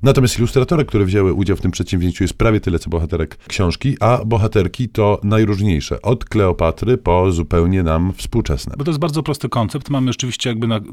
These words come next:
Speaker 2: dwie strony. Z jednej strony mamy tekst, y, krótki, pokazujący czy streszczający historię danej postaci kobiecej, a z drugiej jej podobiznę, y, ilustrację. I to jest o tyle niesamowite,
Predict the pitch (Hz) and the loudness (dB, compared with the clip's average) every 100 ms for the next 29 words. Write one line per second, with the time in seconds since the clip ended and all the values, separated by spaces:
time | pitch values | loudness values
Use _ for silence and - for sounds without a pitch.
0 | 120 110 113 110 107 127 - 120 87 87 | -4 -2 -4 -4 -4 -4 -2 -2 -2 -2
1 | 117 110 104 - 110 104 98 92 160 - | -2 -2 -4 -2 -2 0 -2 -2 -4 -6
2 | - - 135 123 120 127 - - _ - | -10 -6 -4 -2 -4 -6 -16 -20 _ -4
3 | 143 - 185 147 127 113 120 120 - 110 | -4 -2 -6 -4 -4 0 0 0 -2 -4
4 | - - 127 107 120 107 - - - 110 | -6 -6 -4 -2 -2 -2 -4 -8 -6 -4
5 | 104 104 104 92 95 113 - - 113 151 | -2 0 -2 -4 -6 -8 -6 -4 -4 -2
6 | 175 165 - - - _ 147 131 131 143 | -2 -4 -10 -18 -18 _ 0 0 0 0
7 | 135 127 - 123 104 110 85 71 76 82 | 0 0 0 0 0 -2 -2 -6 -8 -6
8 | 110 104 120 110 - 104 87 - 135 170 | -4 -2 -2 -4 -2 -2 -2 -4 -2 -2
9 | - - 139 175 165 151 147 | -4 -4 -4 0 -2 0 -2